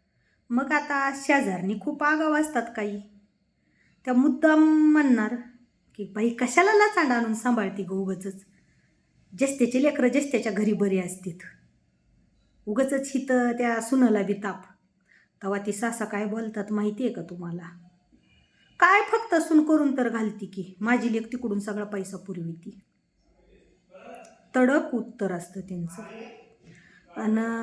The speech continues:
विषय काय नाही हो, लिकीच्या मागं लय काम आहे, शेतातलं पोतातलं असतंय, त्याच्यामुळे तिला थोडा ताप होतो म्हणून आणते. तुमची लेक जर तिकडून पैसा पाणी सगळं पुरवते,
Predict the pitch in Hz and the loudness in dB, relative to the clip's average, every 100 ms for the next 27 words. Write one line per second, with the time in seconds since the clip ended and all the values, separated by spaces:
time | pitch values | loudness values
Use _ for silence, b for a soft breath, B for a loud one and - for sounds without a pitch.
0 | 226 226 220 247 254 240 233 233 233 233 | -8 -8 -2 -2 2 2 2 0 2 2
1 | 208 262 277 - - - 220 254 233 214 | 2 0 -2 -6 -18 -6 -4 -2 -4 -2
2 | 208 208 202 202 202 214 202 190 185 180 | -2 0 0 0 0 -2 0 -2 -4 -2
3 | 233 226 190 202 196 196 196 196 190 180 | -4 -4 -6 -6 -6 -6 -6 -4 -4 -4
4 | - - 185 190 B B B B - 254 | -10 -10 -8 -8 B B B B 0 0
5 | 254 208 202 190 202 202 196 214 196 - | 2 2 2 0 0 -2 -2 -4 -4 -2
6 | 208 - - - 208 285 - - - - | -2 -2 -6 -4 -2 -2 -4 -18 -18 -4
7 | 208 214 196 185 180 190 202 - - - | 2 2 2 -2 -4 -8 -12 -14 -20 -20
8 | _ - _ _ _ _ _ _ _ _ | _ -20 _ _ _ _ _ _ _ _
9 | _ _ b b b b _ _ 262 220 | _ _ b b b b _ _ 4 4
10 | 208 - 294 254 220 208 175 180 - 180 | 4 4 4 6 4 0 -4 -4 -6 -6
11 | 185 185 185 226 208 - 185 185 214 190 | -4 -4 -4 -2 -2 -4 -8 -6 -6 -4
12 | 175 185 - - 247 175 190 233 240 226 | -4 -6 -8 0 0 2 2 2 0 -2
13 | 190 175 - 170 170 233 | -2 -4 -6 -4 -4 -4